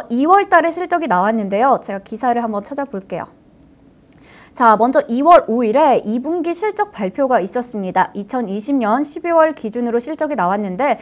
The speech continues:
보시면 매출액이 십억 육천사백팔십만 달러, 백이십팔 퍼센트나 전년 동기 대비해서 늘었다고 보고 있고요. 그리고 영업이익은 흑자로 전환을 했다고 하는데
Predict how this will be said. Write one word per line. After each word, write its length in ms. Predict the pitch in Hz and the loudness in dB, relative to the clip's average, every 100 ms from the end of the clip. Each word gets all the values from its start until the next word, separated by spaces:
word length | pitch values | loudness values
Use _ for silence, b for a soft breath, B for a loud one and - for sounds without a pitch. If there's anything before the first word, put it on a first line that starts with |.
| B B | B B
보시면 560 | - 320 392 302 262 226 | -4 -4 0 2 2 2
매출액이 800 | 190 214 - 381 285 220 320 - | 0 -2 -4 0 0 0 -4 -4
십억 640 | - - 392 403 392 - | -6 -10 2 2 2 -2
육천사백팔십만 1400 | 214 214 - 320 311 226 196 285 339 - 427 427 415 392 | -12 -12 -4 -2 -2 -4 -2 -2 -2 -2 -2 -2 -4 -4
달러, 360 | 330 220 240 202 B B | 0 2 2 0 B B
백이십팔 600 | 254 247 254 285 339 415 | -2 0 -2 -6 -2 -2
퍼센트나 580 | 415 403 349 285 269 320 | -2 -2 -2 -4 0 0
전년 360 | 320 214 240 339 | 0 -4 -4 -4
동기 220 | 302 277 | -4 -4
대비해서 320 | 226 202 214 | -4 -6 -6
늘었다고 480 | 196 262 311 247 220 | -2 0 0 -2 -4
보고 260 | 226 208 208 | -4 -2 -2
있고요. 360 | 170 202 285 254 B B | -2 0 0 0 B B
그리고 240 | 254 269 | -4 -2
영업이익은 680 | 202 214 339 359 277 214 403 B B | 0 4 4 4 -2 -2 -4 B B
흑자로 500 | 427 - 427 392 370 | -12 -2 0 2 0
전환을 400 | 226 220 247 262 | -4 -4 -2 -2
했다고 300 | 285 277 254 | -4 -2 -2
하는데 400 | 247 190 269 | -2 -2 -2